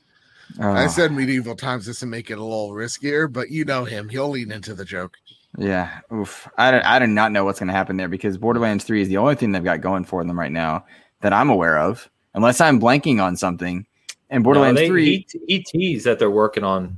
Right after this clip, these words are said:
Speaker 3: four, Borderlands four, but obviously that would be nowhere near ready to show. So, but,
Speaker 1: it's not the
Speaker 3: but
Speaker 1: right time for it. It's not the right
Speaker 3: the,
Speaker 1: time for it.
Speaker 3: the Take-Two financial report from a few weeks ago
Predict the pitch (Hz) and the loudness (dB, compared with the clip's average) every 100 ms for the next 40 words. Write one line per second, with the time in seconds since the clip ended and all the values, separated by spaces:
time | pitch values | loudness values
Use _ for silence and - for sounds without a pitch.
0 | - - 110 113 78 90 101 95 90 - | -16 -4 -2 0 -2 -2 -2 -2 -4 -6
1 | - 123 107 92 95 120 104 - 95 101 | 0 2 2 2 2 2 0 -2 0 0
2 | 90 101 95 95 95 87 95 90 90 87 | -2 -4 -2 -2 -2 -4 -4 -4 -4 -4
3 | 80 - 90 98 67 - _ _ _ _ | -8 -6 -2 -2 -4 -14 _ _ _ _
4 | _ _ _ _ _ - - 85 82 82 | _ _ _ _ _ -20 -4 0 0 2
5 | 117 135 127 156 170 165 147 147 151 202 | 4 4 4 4 4 4 2 0 -2 -2
6 | - - - _ _ _ 147 190 127 131 | -6 -10 -12 _ _ _ -4 0 2 4
7 | 127 294 247 90 64 _ - 135 123 - | 4 0 -6 -10 -14 _ -6 -2 -2 0
8 | 160 170 165 - - 160 156 147 143 139 | 0 0 -6 -14 0 4 4 4 2 2
9 | 131 117 127 135 - 104 95 - 92 - | 0 2 0 0 0 -2 -2 -2 -4 -4
10 | 107 98 - 113 107 110 - 87 87 78 | -4 -4 -2 -2 0 0 -4 -6 -4 -4
11 | 76 | -6